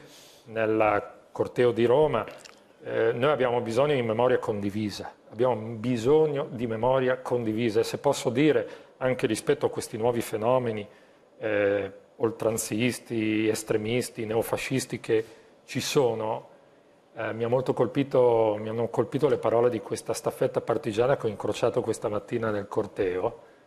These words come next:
la staffetta partigiana Luce, che voglio salutare perché la segue sempre, l'ha detto lei, giuro.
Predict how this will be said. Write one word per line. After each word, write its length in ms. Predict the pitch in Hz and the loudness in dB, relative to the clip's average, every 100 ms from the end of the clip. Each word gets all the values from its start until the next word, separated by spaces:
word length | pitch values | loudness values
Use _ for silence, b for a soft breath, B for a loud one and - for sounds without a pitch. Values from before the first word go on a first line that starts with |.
| B - | B -20
la 80 | |
staffetta 500 | - - - 120 - - | -18 -16 -4 -4 -2 -6
partigiana 680 | 110 - 104 110 120 120 - | -6 -8 -2 2 2 0 -2
Luce, 480 | 110 113 101 - 110 | 0 0 0 -4 -4
che 100 | 107 | 0
voglio 220 | 113 107 | 0 0
salutare 540 | - 110 104 123 120 | -2 -2 0 2 2
perché 260 | 117 104 - | 2 -2 -2
la 100 | 101 | -2
segue 400 | - 147 120 98 | 0 -2 0 -4
sempre, 520 | - 110 98 - - - | -2 -6 -6 -12 -20 -6
l'ha 140 | 101 | 0
detto 300 | 107 110 104 | 0 0 0
lei, 240 | 98 92 90 | 0 -4 -6
giuro. 480 | 101 95 110 135 | -4 -4 -2 -4